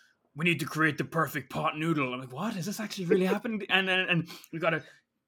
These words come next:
Speaker 1: you can go kill a giant crab or a giant, like, behemoth to decide if you wanna have beef and, um,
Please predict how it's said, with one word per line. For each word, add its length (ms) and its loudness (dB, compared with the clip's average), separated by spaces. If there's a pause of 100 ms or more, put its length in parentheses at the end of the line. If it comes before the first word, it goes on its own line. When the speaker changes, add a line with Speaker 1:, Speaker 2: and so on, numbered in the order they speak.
(120)
Speaker 1:
you 120 -2
can 140 0
go 160 6
kill 200 2
a 40 4
giant 280 4
crab 360 6
or 120 6
a 40 2
giant, 380 2
like, 240 0
behemoth 460 -2
to 80 -10
decide 320 0
if 80 -12
you 80 -4
wanna 120 -2
have 200 -2
beef 300 0
and, 280 -2
um, 420 -2